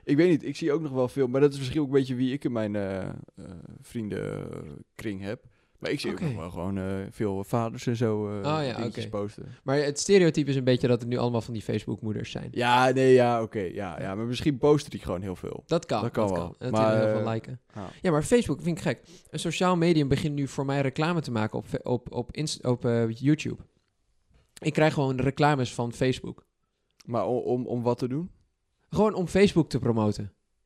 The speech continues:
Speaker 1: Dat is toch heel gek?
Speaker 2: Ja, als pre-roll ads op YouTube krijg ik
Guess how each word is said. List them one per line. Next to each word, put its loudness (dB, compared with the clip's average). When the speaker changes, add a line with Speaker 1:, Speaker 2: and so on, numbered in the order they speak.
Speaker 1:
Dat -16
is -14
toch -4
heel -2
gek? -10
Speaker 2:
Ja, 4
als 0
pre-roll 2
ads 2
op -4
YouTube -2
krijg 0
ik -2